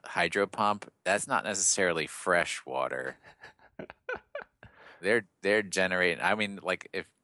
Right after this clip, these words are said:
Speaker 1: if you drool, that's not fresh water, and that's something
Speaker 2: You don't
Speaker 1: it
Speaker 2: know if my drool's fresh or not.
Speaker 1: Ugh, I've seen your drool.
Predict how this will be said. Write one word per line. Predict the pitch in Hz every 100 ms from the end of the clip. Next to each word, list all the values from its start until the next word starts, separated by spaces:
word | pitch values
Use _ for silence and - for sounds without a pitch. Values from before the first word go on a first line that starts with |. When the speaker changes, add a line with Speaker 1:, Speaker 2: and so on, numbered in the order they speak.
| -
Speaker 1:
if | 87 -
you | 92 101 98
drool, | - 82 104 87 76 76 80
that's | 82 82 - - -
not | 78 76 -
fresh | - 78 73 -
water, | 78 78 85 82
and | 73 73 71 - _ -
that's | 76 - - - _ _ _
something | - 78 - 78 71 69 _ _ _ _ _ _ -
Speaker 2:
You | 139
don't | 147
Speaker 1:
it |
Speaker 2:
know | 165
if | 101
my | 101 101
drool's | 98 101 -
fresh | 113 98
or | 107
not. | 107 131 - - _ _ _ _
Speaker 1:
Ugh, | 101 90 85 82 67
I've | 82 82
seen | - 80 71
your | 69
drool. | 69 71 71 73 -